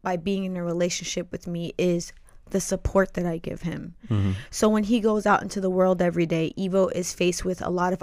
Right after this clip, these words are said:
Speaker 1: opposition, whether it be something that he's trying to do in his business,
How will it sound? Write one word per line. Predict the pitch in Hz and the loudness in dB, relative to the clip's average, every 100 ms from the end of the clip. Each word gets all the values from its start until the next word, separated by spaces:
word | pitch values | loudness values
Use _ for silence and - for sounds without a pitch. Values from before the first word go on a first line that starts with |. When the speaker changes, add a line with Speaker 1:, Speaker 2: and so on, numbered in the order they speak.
| - | -2
Speaker 1:
opposition, | 180 185 - - - 175 165 160 - - - - | -2 -4 -4 -6 -4 -4 -6 -10 -16 -20 -20 -2
whether | 196 185 190 | 2 4 2
it | 185 | 0
be | 190 190 185 - - - | -4 -6 -6 -10 -16 -20
something | - - 208 220 | -6 -2 -2 -2
that | 202 | -4
he's | 175 196 | -6 -6
trying | - 190 | -4 -4
to | 185 | -4
do | 175 180 | -4 -2
in | |
his | 185 170 | -2 -2
business, | 156 175 165 175 160 - - | 0 0 -2 -8 -8 -12 -16